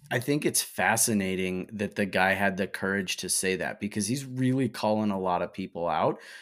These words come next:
when he says, "If you don't add microtransactions, you're kind of an idiot," right? And he uses some different words.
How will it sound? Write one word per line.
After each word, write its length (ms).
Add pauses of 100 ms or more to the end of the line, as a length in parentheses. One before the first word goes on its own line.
(100)
when 120
he 80
says, 560
"If 160
you 240
don't 500
add 260
microtransactions, 1300
you're 120
kind 240
of 80
an 120
idiot," 280
right? 200
And 80
he 60
uses 380
some 160
different 320
words. 260